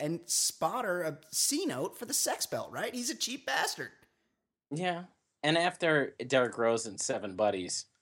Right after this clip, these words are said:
Speaker 2: are through with her, I'm, I'm guessing she needs the twenty dollars because she's wrecked.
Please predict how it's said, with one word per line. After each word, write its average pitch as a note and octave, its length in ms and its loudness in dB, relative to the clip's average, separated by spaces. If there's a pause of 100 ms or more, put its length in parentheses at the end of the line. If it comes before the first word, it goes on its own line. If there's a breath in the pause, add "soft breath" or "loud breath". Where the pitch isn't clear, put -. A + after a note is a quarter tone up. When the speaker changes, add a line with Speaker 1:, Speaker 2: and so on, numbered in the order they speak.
(400)
Speaker 2:
are G2 80 -4
through C3 280 6
with G2 120 4
her, F#2 260 -4 (840)
I'm, G#2 220 2
I'm A#2 120 -2
guessing G2+ 360 2
she A2 160 -6
needs G#2 240 -4
the G#2 60 -10
twenty F#2 260 -8
dollars E2+ 360 -10
because - 520 -8
she's G#2+ 260 -6
wrecked. F#2+ 420 -6